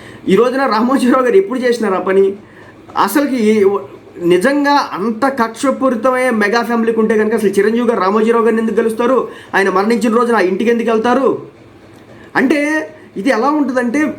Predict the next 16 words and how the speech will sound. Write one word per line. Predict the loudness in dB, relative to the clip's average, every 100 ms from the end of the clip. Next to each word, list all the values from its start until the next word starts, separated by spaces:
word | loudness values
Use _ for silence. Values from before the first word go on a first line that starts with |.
| 0
మీరు | 2 2 2
ఒకప్పుడు | 2 0 0 0
రామోజీరావు | 0 0 0 0 0
గారు | 2 0
ఒక | 0 0 2
రోజు | 2 2
మీ | 0 -2
గురించి | 0 0 0
ఒక | 0
వార్త | 0 -2 -4
రాసినాడు | -4 -2 0
కాబట్టి | 0 0
మీరు | 2 2
వాళ్ళ | 2 0
శత్రువులుగా | 0 -2 0 0 0
మారిపోవాలా? | 0 0 0 0 0 0 -2 -4